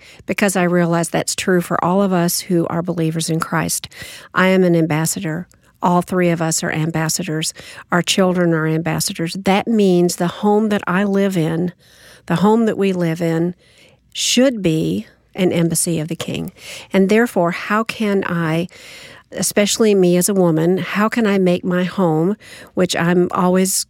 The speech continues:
conscious of and aware of, I'm always trying to improve our home, how do I make our home represent the King, the King that I belong to? Um, because my home is not really the property that we live on.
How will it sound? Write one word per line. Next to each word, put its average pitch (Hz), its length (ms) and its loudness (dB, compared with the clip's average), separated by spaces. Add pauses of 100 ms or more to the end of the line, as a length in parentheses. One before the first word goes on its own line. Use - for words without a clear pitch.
conscious 190 500 0
of 175 220 0
and 170 100 -2
aware 175 340 0
of, 175 160 0
I'm 175 160 0
always 175 280 -2
trying 175 260 0
to 175 60 -2
improve 175 400 0
our 175 100 0
home, 175 420 0 (360)
how 226 160 2
do 233 120 4
I 233 140 2
make 196 300 0
our 185 140 0
home 175 420 0
represent 170 720 -2 (380)
the 180 100 -4
King, 165 500 0 (120)
the 190 120 0
King 196 360 0
that 185 120 0
I 180 120 0
belong 175 400 0
to? 202 280 -2 (640)
Um, 175 240 0
because 185 480 -2 (220)
my 185 160 2
home 196 320 2
is 180 100 -2
not 180 260 0
really 180 520 0 (600)
the - 80 0
property 185 460 0
that 185 160 -2
we 175 140 0
live 165 260 0
on. 175 300 -2